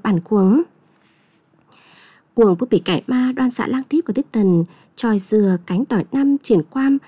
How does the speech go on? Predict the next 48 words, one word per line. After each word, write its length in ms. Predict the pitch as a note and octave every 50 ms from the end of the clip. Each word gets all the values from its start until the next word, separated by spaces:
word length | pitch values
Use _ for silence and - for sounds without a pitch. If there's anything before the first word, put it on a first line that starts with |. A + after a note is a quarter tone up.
| _ _ _ _ _ -
con 160 | C#4 C#4 C4+
dần 300 | B3+ - A#3 G#3 F#3+ F3
xuống 160 | E3+ - G#3+
bưng 100 | C4+ C#4 -
bản 160 | A#3+ F#3+ E3
cuống, 360 | - - G3 F#3+ F3 F3 A#3+ D#4 - _ _ _
tỏi 160 | - B3+ A#3 G#3
năm 240 | A3 C4 C#4 C#4+ C#4+ _
bú, 300 | - C#4 C#4 D4+ D#4+ F#4+ - _ _ _ _ _ _ -
lò, 440 | A3 A3+ A3 G#3+ G3 F3+ D#3+ - - _ _ -
có 120 | - G#3
mắc 180 | F#3 A3 C#4+ D4+ -
cỏ, 260 | A#3 A3+ G#3+ F3 - - - _ _
cánh 160 | - G3+ G#3+ C#4+
tàng 180 | - B3+ G3 F3 -
tánh, 300 | F#3+ F3 E3+ E3 G#3 D4 D#4+ _ _ _ -
đẩy, 380 | - A3 A3 G3+ F3+ D#3 C3+ -
lò 220 | - - A3+ G#3
xềm 320 | F3 - - B3+ A#3 F3+ D3+
cao 260 | - - B3+ C#4 C#4+
nừng, 320 | C4+ B3+ B3 A#3 A3 G3+ F#3+ -
bảy 140 | G#3 F3+
ma 140 | E3 A3 C4+
hạ 120 | C#4+ B3 F#3 -
con 120 | - C#4+ C#4 -
dần. 260 | G#3+ G3+ F#3+ F3 E3 - _ _ _ _ _ _ -
Bản 180 | A3+ A3 - -
trăm 160 | - A#3+ C4
năm 140 | C4 C4+ C4+
đoan 160 | - C4+ C4+
xã 260 | - - B3 A#3 C4+ -
có 80 | -
khé 180 | F#3+ - B3+ C#4 C#4+
hỉa, 200 | - A3+ G#3 F3 - - -
bưng 100 | C#4 C#4 -
chỉ 180 | - A3 F3
đoan, 300 | F3 - B3 B3+ B3+ B3+ C4 - - _ _ _
khối 180 | _ - G#3+ A#3+
cơ 140 | A#3+ - G#3 -
quan 260 | - G#3+ G3 F3 E3
huyện, 260 | E3 G3 A3 G3+ E3+ - - _ _ _ _ _ _ -
cạt 240 | B3 A3 G3+ G3 -
quyên 180 | C#4+ C#4+ D4
tròi 220 | C#4+ - B3 G#3+ F#3
dừa 160 | - - F3+
con 180 | - C4+ C#4+
dần, 300 | C#4+ - A#3 G#3 F#3 F3 E3
rú 160 | - - G3+